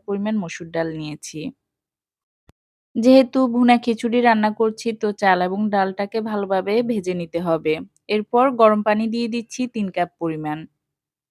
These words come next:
চাল আর ডাল মিলে যতটুকু হয়েছে তার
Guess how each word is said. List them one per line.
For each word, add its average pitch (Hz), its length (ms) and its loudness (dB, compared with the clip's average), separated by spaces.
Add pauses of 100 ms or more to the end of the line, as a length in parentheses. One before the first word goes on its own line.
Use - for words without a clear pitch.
(880)
চাল 240 280 12
আর 240 200 12
ডাল 233 220 12
মিলে 233 320 8
যতটুকু 220 560 4
হয়েছে 240 360 4
তার 220 240 8